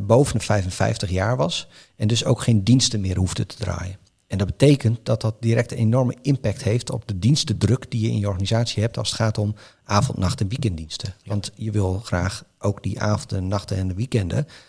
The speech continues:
Speaker 1: wil je zorgen dat er een dokter beschikbaar is.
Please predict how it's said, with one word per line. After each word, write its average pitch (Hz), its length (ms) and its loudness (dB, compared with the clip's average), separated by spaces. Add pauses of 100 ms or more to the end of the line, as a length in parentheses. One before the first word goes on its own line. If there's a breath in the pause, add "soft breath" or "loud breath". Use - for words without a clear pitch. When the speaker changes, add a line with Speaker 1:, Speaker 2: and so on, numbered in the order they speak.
(220 loud breath)
Speaker 1:
wil 120 180 8
je 107 140 8
zorgen 95 360 0
dat 107 160 -2
er 101 60 2
een 95 80 0
dokter 101 320 0
beschikbaar 95 500 -4
is. - 220 -12